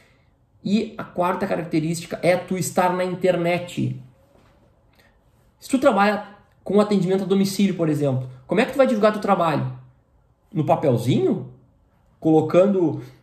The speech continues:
ah, mandando torpedo no, na mensagem, no telefone? Não. Hoje em dia a internet tá aí pra isso. Cria um perfil no Instagram. Não precisa botar cara como eu. Cria com posts informativos pra atrair tutores pro teu perfil.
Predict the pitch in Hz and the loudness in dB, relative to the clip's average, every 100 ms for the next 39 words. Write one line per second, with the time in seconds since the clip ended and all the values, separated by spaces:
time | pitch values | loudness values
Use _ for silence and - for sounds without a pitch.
0 | _ 160 139 139 139 151 180 190 190 147 | _ 0 4 4 4 2 2 4 4 4
1 | 131 160 240 247 185 147 143 139 143 147 | 2 4 4 2 -2 -2 -4 -4 -2 0
2 | 139 131 175 208 170 160 131 127 151 294 | 0 2 2 2 2 0 0 0 0 0
3 | 208 - - - 240 233 233 196 214 226 | -4 -8 -12 -4 0 0 0 4 4 6
4 | 226 175 214 226 220 214 190 202 202 - | 0 2 2 2 2 0 0 0 -2 -2
5 | 208 202 214 196 208 - - - _ _ | -2 -2 0 0 -2 -4 -14 -16 _ _
6 | - 233 311 320 254 214 240 226 - 185 | -2 2 2 2 0 2 0 0 0 -2
7 | 170 196 208 - - _ _ 170 185 - | -2 -2 -4 -6 -18 _ _ -2 -2 -2
8 | 277 262 262 190 180 190 185 165 151 165 | 2 2 2 0 0 0 0 -2 -2 -2
9 | 156 127 - _ _ _ - 262 311 233 | -4 -8 -18 _ _ _ -2 -2 0 -2
10 | 202 202 220 202 196 196 180 - 202 202 | 0 2 2 2 0 0 0 -2 -2 -2
11 | 190 175 175 175 190 - 160 190 175 - | -2 -2 -2 -2 -2 -2 0 2 0 -4
12 | 165 160 135 - 185 180 | -4 -4 -6 -6 -6 -8